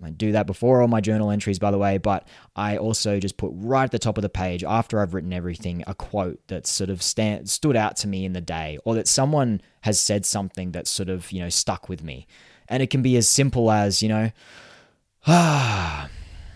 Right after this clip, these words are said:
sometimes, you know, we do what we can, don't we? And I'll, so I'll just, you know, if someone has said that and it's stuck in my head all day, I'll just say, "We do what we can." Just something simple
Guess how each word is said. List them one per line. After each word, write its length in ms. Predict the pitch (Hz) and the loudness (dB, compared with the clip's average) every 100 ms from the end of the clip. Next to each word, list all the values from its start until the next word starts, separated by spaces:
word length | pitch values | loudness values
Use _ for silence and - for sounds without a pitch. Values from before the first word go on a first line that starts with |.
| - | -20
sometimes, 1080 | - - 120 117 117 104 101 92 87 - - - | -10 -6 -4 0 2 2 0 0 0 0 -2 -8
you 60 | 87 | -8
know, 220 | 87 82 80 _ _ _ _ _ _ _ - | -8 -8 -10 _ _ _ _ _ _ _ -4
we 120 | 117 | 0
do 200 | 120 120 | 2 2
what 180 | 117 107 | 2 0
we 100 | 101 | -2
can, 400 | 92 98 80 76 - - | -2 -2 -4 -12 -14 -6
don't 220 | 92 76 | -6 -4
we? 220 | 82 76 _ _ _ - - | -8 -12 _ _ _ -16 -2
And 340 | 123 127 123 - - | 2 4 2 -4 -4
I'll, 160 | 101 | -2
so 160 | - 92 | -2 0
I'll 180 | 101 107 | 2 2
just, 260 | 101 - | 0 -2
you 60 | 92 | -4
know, 240 | 101 98 - - | -2 -2 -6 -16
if 180 | - 101 | -10 -6
someone 280 | - 113 113 | 0 2 4
has 100 | 107 | 4
said 220 | - 110 | 2 2
that 160 | 113 120 | 2 0
and 100 | 90 | -2
it's 140 | 92 | -4
stuck 240 | - 104 107 | -2 -2 0
in 80 | |
my 100 | 104 | 0
head 180 | 92 104 | 2 2
all 140 | 107 104 | 2 2
day, 300 | 104 120 139 | 2 0 -2
I'll 120 | 98 | -4
just 140 | 101 - | -4 -2
say, 300 | 101 98 101 _ _ | -2 -2 -4 _ _
"We 140 | 120 131 | 0 2
do 140 | 127 | 4
what 140 | 117 | 2
we 100 | - | 0
can." 280 | 98 - 62 - _ _ - _ _ _ _ | -4 -8 -10 -16 _ _ -20 _ _ _ _
Just 200 | - 175 | -2 0
something 360 | - 165 - 131 | 2 0 2 2
simple 680 | - - 120 - 123 120 117 | 4 4 2 4 4 4 2